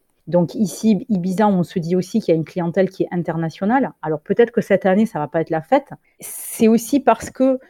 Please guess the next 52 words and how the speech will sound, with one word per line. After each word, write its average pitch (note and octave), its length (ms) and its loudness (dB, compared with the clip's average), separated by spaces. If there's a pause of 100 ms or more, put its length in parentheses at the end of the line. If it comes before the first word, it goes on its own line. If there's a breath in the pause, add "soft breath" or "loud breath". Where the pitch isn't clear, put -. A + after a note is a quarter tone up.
(300 soft breath)
on G3 180 -2
a G3 100 2
eu G#3 60 2
la G3 120 2
mauvaise G3+ 340 2
nouvelle G#3 260 0
du F#3+ 140 -8
confinement G3+ 520 -4
et G#3 80 -2
qu'on E3+ 200 -6
en E3+ 100 -4
a E3+ 60 -2
ras-le-bol G3+ 360 -2
d'être F#3 200 -4
confiné G#3 440 -2
en F#3+ 100 -4
tant F3+ 160 -8
que - 40 -10
commerçant, G3 480 -6
qu'on F3 160 -8
en E3 100 -6
a D#3+ 80 -4
ras-le-bol, G3+ 380 0
qu'on F#3+ 220 -2
a F3 40 -2
aussi G3 360 -2
eu A3 120 2
envie F#3+ 440 0 (440 soft breath)
de F3 80 -2
se F3 160 -4
mettre A3 220 0
un E3+ 80 -2
petit - 160 -10
projet A3 320 2
dans G3+ 120 0
la F3+ 160 0
tête A#3 200 -4
qui - 160 -14
nous E3+ 120 -4
donne G3+ 200 0
de F3+ 80 0
la E3+ 140 0
gaieté, G#3 400 -2
qui F#3 160 -4
nous E3 100 -2
fait A3 160 -6
avancer, F#3+ 460 -2
qui G3 120 -6
nous D#3+ 120 -4
change A3+ 260 -2
les G3+ 220 -2
idées, G3 260 -4